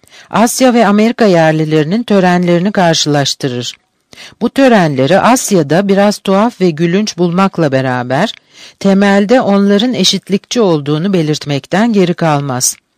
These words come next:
Doğulu insanın başkalarının dinine ve inancına hoşgörüyle bakması, onun hayranlığını ve saygısını uyandırmıştır.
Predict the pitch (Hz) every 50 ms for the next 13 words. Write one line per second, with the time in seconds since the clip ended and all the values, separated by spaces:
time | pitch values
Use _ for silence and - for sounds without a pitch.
0 | _ _ _ _ _ _ _ _ - - - _ - 165 190 208 214 220 220 247
1 | 294 269 226 196 175 - - 151 139 143 170 214 202 180 180 190 - - 214 202
2 | 202 202 196 196 208 240 262 233 175 185 175 180 175 160 151 151 175 202 196 175
3 | 147 175 175 170 165 160 160 147 - 147 143 139 139 170 226 - _ _ - -
4 | 208 247 240 - - 208 185 160 156 151 143 147 139 131 139 139 _ - 139 139
5 | 135 - - 127 139 185 247 _ _ _ _ - - - _ - - 185 196 202
6 | 233 269 262 214 196 196 196 190 185 185 180 180 180 185 185 185 202 254 240 240
7 | 233 - - 202 190 190 170 190 - - 196 190 175 151 143 143 135 135 139 139
8 | 143 139 131 139 127 - - - 151 139 127 -